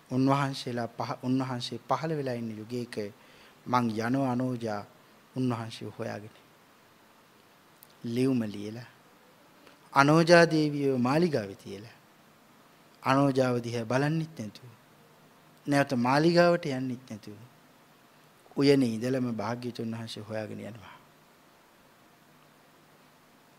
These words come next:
එතකොට සැප විඳින්න තිබ්බේ නැද්ද? සැපේ අතහැරියා. මේ සැපේ කොයිතරම් භයානකයිද? හිතන්නකෝ රටේ රජුරු. කෙනෙකුට ආසයි රටේ රජුරු වෙන්න.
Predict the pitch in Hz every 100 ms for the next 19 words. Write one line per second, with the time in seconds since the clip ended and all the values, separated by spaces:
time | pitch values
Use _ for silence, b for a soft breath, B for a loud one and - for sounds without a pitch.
0 | _ _ _ 214 190 180 160 - 190 208
1 | 214 208 202 196 202 208 220 - - -
2 | - _ _ - _ _ _ _ _ _
3 | _ - - - - - 127 151 123 -
4 | 107 110 - - - _ _ - _ _
5 | _ _ _ _ _ _ - _ - b
6 | b b - 196 - 147 202 208 202 160
7 | 190 196 185 165 202 214 - 117 - -
8 | - - _ _ _ - - _ - _
9 | _ - b b - 170 214 220 214 156
10 | 147 175 175 170 165 127 107 - - -
11 | - - - - - - 135 139 147 143
12 | 117 - 180 156 156 160 170 170 127 110
13 | 110